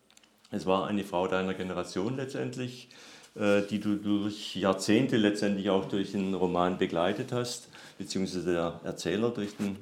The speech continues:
Roman begleitet hast. Es ist jetzt eine Frau, oder Lisa Marie ist eine Frau, war eine Frau, die nach Selbstständigkeit strebt. Eine Frau aus bürgerlichen, kleinbürgerlichen Verhältnissen vielleicht sogar.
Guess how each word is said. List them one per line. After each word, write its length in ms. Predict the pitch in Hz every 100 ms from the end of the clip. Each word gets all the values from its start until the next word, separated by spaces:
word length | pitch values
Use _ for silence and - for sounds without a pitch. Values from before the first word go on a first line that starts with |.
| 101
Roman 360 | 98 92 98
begleitet 480 | 98 95 95 95 98
hast. 280 | 107 101 - - - - - - _ -
Es 180 | 101
ist 160 | 113 113
jetzt 140 | 117
eine 220 | 107 113 113
Frau, 520 | 87 95 107 120 113 -
oder 200 | - 98 92
Lisa 300 | 107 113 110
Marie 340 | 101 95 123 131 -
ist 260 | 123 117 -
eine 240 | 113 113
Frau, 300 | 113 104 101
war 180 | 95 107
eine 180 | 117 110
Frau, 280 | - 104 101
die 100 | 98
nach 180 | 95
Selbstständigkeit 800 | 92 92 107 - 123 113 113 107
strebt. 420 | - 120 123 123 - - - - - -
Eine 160 | 98 95
Frau 280 | 101 101 98
aus 120 | 95
bürgerlichen, 800 | - 98 110 120 120 131 123 -
kleinbürgerlichen 800 | 92 104 120 127 123 123 123 123
Verhältnissen 540 | 117 120 117 120 120
vielleicht 320 | 113 113 113
sogar. 400 | 110 107 110 110